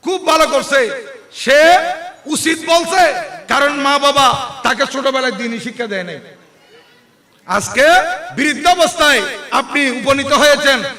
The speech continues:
আপনার সন্তান আপনার দিকে ফিরে তাকাচ্ছে না, আপনাকে বৃদ্ধাশ্রমে পাঠাইতে বলতেছে।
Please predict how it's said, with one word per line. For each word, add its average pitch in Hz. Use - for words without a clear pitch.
আপনার -
সন্তান 269
আপনার 240
দিকে 240
ফিরে 240
তাকাচ্ছে 226
না, 185
আপনাকে 254
বৃদ্ধাশ্রমে 311
পাঠাইতে 277
বলতেছে। 226